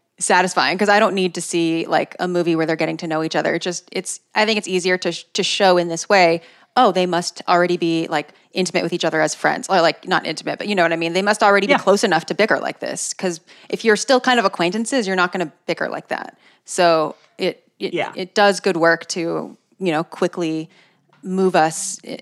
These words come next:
Speaker 1: you know, give us a sense of their, their friendship and how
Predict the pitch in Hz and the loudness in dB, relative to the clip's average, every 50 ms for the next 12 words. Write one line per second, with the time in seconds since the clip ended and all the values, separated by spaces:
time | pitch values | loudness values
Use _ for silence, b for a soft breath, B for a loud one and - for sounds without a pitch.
0 | - - 185 165 151 143 143 135 - _ - - 190 196 190 196 185 - 196 180 | -8 -6 -6 -4 -4 -6 -6 -8 -14 _ -4 -2 0 0 0 -2 -4 -2 -2 -2
1 | 175 165 - - - 160 151 - 165 156 156 156 156 - - _ _ _ _ _ | -2 -2 -6 -8 -10 -8 -6 -4 -4 -4 -2 -4 -4 -6 -10 _ _ _ _ _
2 | - - 196 185 170 160 - 185 170 165 - - - - 151 160 160 156 160 170 | -20 -8 -4 -4 -4 0 0 0 0 0 -2 -4 -4 -6 -6 -6 -4 -4 -4 -4
3 | - - | -6 -10